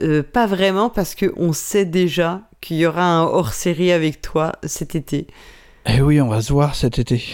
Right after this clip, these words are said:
Speaker 1: Mais oui, donc ça, euh, donc c'est pas vrai, c'est la dernière émission, mais pas vraiment. C'est, c'est un peu comme les enfants, on ferait comme si, euh,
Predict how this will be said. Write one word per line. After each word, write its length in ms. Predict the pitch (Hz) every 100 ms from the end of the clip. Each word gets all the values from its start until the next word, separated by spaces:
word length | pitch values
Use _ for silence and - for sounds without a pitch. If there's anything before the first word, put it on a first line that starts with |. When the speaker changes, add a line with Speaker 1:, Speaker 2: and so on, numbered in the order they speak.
| - - - 175
Speaker 1:
Mais 180 | 175
oui, 360 | 185 185 160 160
donc 180 | 147 139
ça, 380 | - 151 156 156
euh, 300 | 139 123 123
donc 260 | - 143
c'est 160 | - 156
pas 220 | - 233
vrai, 340 | 202 190 214 175
c'est 240 | 214 196
la 180 | 190 180
dernière 440 | 180 196 208 202
émission, 420 | 190 185 190 - 220
mais 140 | 180
pas 280 | 175 - 185
vraiment. 420 | 175 175 185 160 -
C'est, 480 | - 156 143 139 139
c'est 160 | - 185
un 80 |
peu 100 | 170
comme 200 | 180 180
les 120 | 170 170
enfants, 260 | 170 190
on 100 | -
ferait 220 | 160 - 208
comme 240 | 202 190
si, 420 | - - 190 185
euh, 120 | 165